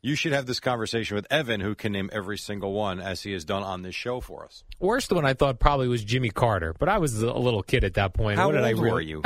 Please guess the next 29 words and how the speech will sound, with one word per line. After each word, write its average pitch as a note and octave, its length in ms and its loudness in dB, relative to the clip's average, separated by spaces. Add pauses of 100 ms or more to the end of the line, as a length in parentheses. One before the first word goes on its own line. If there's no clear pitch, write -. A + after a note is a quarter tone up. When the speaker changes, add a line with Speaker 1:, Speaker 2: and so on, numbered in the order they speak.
Speaker 2:
<laughs> - 100 0
I A#3+ 80 2
was C4 180 0
small, A2+ 460 0 (540)
but F3 180 4
I F#3 160 4
remember A3+ 460 2
people F#3+ 260 2
not E3 160 2
respecting B2+ 640 0
Jimmy G2 260 -2
Carter. G2 520 0
Speaker 1:
<laughs> - 40 -10 (400)
He C3 80 -4
didn't A#2+ 200 -6
have A2+ 100 -2
a G#2+ 40 -4
good F#2+ 160 -2
run. F#2 260 -2
Speaker 2:
<laughs> A#3 140 0
He D4 60 2
did C#4 140 0
not A3+ 240 2
have E3+ 160 2
a D3+ 60 2
good D3 180 0
reputation C3 800 0
Speaker 1:
<laughs> B2+ 160 -4
Right. A2+ 200 0